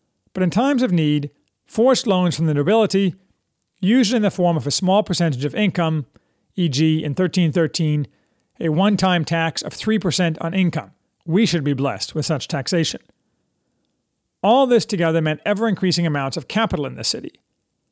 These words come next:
After all, the recipe for economic success isn't that hard. It's just envy that, in most societies, eventually corrodes systems where real wealth is generated.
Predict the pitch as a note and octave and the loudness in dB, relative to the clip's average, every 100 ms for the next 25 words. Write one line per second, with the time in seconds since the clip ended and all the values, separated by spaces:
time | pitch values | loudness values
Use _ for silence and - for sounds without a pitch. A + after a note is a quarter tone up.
0 | _ _ - A3 A3 G#3 D3+ C#3+ C#3+ - | _ _ -2 0 2 2 2 2 0 -2
1 | _ _ _ _ E3 F#3+ A#3+ A3+ D#3+ - | _ _ _ _ 0 2 2 0 -4 -4
2 | E3+ E3 C#3+ C#3 - F#3 - C4 G#3 - | -2 -2 -2 -4 -4 -4 -2 0 0 -2
3 | E3 E3+ E3 G3 F3 A2 - _ _ _ | -2 0 0 0 0 -2 -14 _ _ _
4 | _ _ _ F#3+ D#3+ E3+ - B3 C4+ F3 | _ _ _ -2 2 2 2 2 4 2
5 | C#3 C3 D3+ - D#3 D3+ F#3+ A3 - C3+ | 2 -2 -2 -4 -2 0 2 0 0 -2
6 | A#2+ A#2+ C#3+ D3 - _ _ _ G3+ A3+ | -2 -2 -2 -2 -6 _ _ _ 0 2
7 | A3+ C4 F#3 G3 E3+ F3 D#3 E3 C3+ D#3+ | 2 -2 0 2 4 2 0 -2 -2 -2
8 | D3 - F3 E3+ D#3+ D#3+ C#3 B2+ D#3+ B2 | -4 -2 0 2 4 2 2 -2 -2 0
9 | G3+ E3+ A2+ - | 2 0 -4 -12